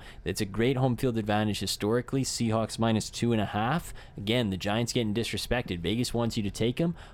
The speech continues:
I'm not doing it. I like Seattle. I think they can move the ball. I think their crowd's gonna be fired up, and they've got a good vibe around that team. I think this is the week we see the Giants fall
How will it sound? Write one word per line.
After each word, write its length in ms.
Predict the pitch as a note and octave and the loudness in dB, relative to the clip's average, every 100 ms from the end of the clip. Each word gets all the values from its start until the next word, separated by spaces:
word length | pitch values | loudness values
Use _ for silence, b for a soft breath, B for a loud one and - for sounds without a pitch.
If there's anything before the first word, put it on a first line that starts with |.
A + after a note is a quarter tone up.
| - | -2
I'm 180 | G#2+ B2+ | 2 6
not 220 | C3+ A#2 | 4 4
doing 240 | A#2+ C#3 | 2 2
it. 120 | F2 - | 2 0
I 100 | G2+ | 2
like 300 | A2+ A#2+ B2+ | 4 2 0
Seattle. 440 | - A2+ A#2+ A2+ | -2 0 0 0
I 60 | F2+ | -2
think 200 | - G#2 | -2 -2
they 80 | G#2+ | 0
can 160 | G#2 | 0
move 180 | G2+ A2+ | 2 0
the 100 | A2+ | 0
ball. 320 | F#2+ G2+ A#2 | 0 2 2
I 80 | D3 | 2
think 200 | - A2+ | -2 -4
their 80 | G2+ | -4
crowd's 360 | - G2+ A2 - | 0 0 0 0
gonna 160 | A2+ | 0
be 120 | G#2+ | 0
fired 360 | G2 G#2 G#2 G2 | 0 2 2 2
up, 220 | G2+ C#3 | 0 0
and 100 | A#2 | 0
they've 140 | G#2+ A2 | 0 0
got 160 | A#2 | 0
a 20 | |
good 240 | G#2 A#2+ A2 | 0 -2 0
vibe 360 | G#2 A#2+ C3+ | 2 4 2
around 280 | A2 A2 A2+ | 2 2 2
that 200 | A2+ G#2+ | 2 0
team. 400 | - C3 B2 G2 B B | -2 0 2 2 B B
I 80 | G#2+ | 0
think 200 | A#2+ A2+ | 2 4
this 180 | A#2 - | 2 0
is 140 | G#2 | -2
the 80 | A2+ | 0
week 240 | G#2+ A2 | 2 0
we 100 | G#2 | 0
see 180 | G2+ - | -2 0
the 80 | G2 | -2
Giants 380 | F2 G2+ G2 - | 0 0 0 -2
fall 400 | - G2 F#2 | 0 2 2